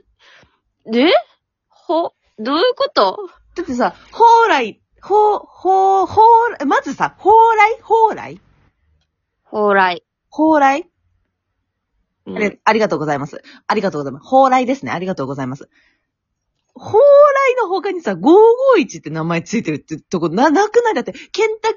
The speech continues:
Speaker 2: キーはさ、ケーエフシーのケンタッキーじゃないじゃん。
Speaker 1: 確かに。
Speaker 2: 五五一の蓬莱って何？
Speaker 1: 五五一のって言うけど、五五一蓬莱やと思うで。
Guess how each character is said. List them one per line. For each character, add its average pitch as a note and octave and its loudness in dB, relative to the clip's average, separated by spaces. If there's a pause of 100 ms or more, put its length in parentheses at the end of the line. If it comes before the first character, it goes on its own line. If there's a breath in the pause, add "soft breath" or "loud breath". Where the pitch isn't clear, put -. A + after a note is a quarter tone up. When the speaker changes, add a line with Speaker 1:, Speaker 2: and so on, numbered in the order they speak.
Speaker 2:
キ D#3+ -10
ー - -20
は D3+ -12
さ、 D#3 -8 (180 soft breath)
ケ G#4 0
ー - 0
エ - 0
フ G4 -2
シ F#4+ -4
ー - -2
の G#3 -2
ケ B3+ -2
ン G3+ -4
タ G#3+ -6
ッ - -12
キ D#3+ -6
ー D3 -4
じ D#3+ -8
ゃ - -8
な E3 -6
い E3 -6
じ C#3 -10
ゃ A2+ -12
ん。 A2+ -20 (1080)
Speaker 1:
確 E3+ -12
か C3+ -18
に。 - -20 (1040)
Speaker 2:
五 G4 4
五 G#4 2
一 C4+ -2
の F3+ -6
蓬 B3 0
莱 F3+ 0
っ F#3 -14
て G#3 0
何？ G#3+ -2 (1160)
Speaker 1:
五 F4+ 0
五 G#4 -2
一 A3+ -4
の A#3 0
っ A3 -4
て F#3+ -2
言 G3+ -2
う - -10
け G3 -2
ど、 F3 -6
五 G3 -4 (200)
五 D4+ -4 (140)
一 D4 -6
蓬 G3+ -2
莱 F#3+ 0
や E3+ -6
と - -12
思 - -14
う - -16
で。 - -18